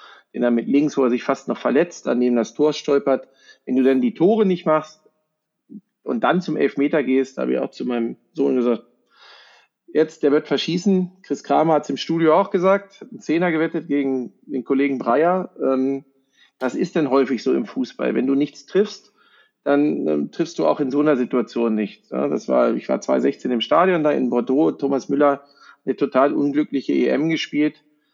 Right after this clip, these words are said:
ähm, und geht dann zum Elfmeterpunkt. Beim Elfmeterschießen war mir klar, er verschießt. Wir haben den Gott sei Dank gewonnen, aber das ist dann so im Fußball. Und das passte dann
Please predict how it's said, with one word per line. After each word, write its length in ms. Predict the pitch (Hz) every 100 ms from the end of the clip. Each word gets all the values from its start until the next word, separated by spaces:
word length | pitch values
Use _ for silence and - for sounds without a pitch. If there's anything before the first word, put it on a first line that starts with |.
| _ _ -
ähm, 380 | 123 120 120 127
und 340 | 131 123 -
geht 180 | 123 -
dann 140 | 123
zum 180 | 107 123
Elfmeterpunkt. 1160 | 127 - 131 143 - 139 120 120 _ 139 143 139
Beim 140 | 123
Elfmeterschießen 760 | 123 - 131 139 - 123 - - _
war 100 | -
mir 140 | 127 123
klar, 200 | - 139
er 120 | 131
verschießt. 460 | 123 - 151 - -
Wir 60 |
haben 100 | 127
den 100 | 127
Gott 140 | 127 131
sei 100 | 131 -
Dank 220 | 127 123
gewonnen, 340 | 117 135 170
aber 320 | - 131 127 - -
das 140 | 120 113
ist 200 | 123 -
dann 140 | 127
so 120 | 120
im 160 | 120 113
Fußball. 520 | - 120 - 143 147 - - - -
Und 120 | 131
das 200 | 127 -
passte 400 | - 123 - 135
dann 300 | 117 110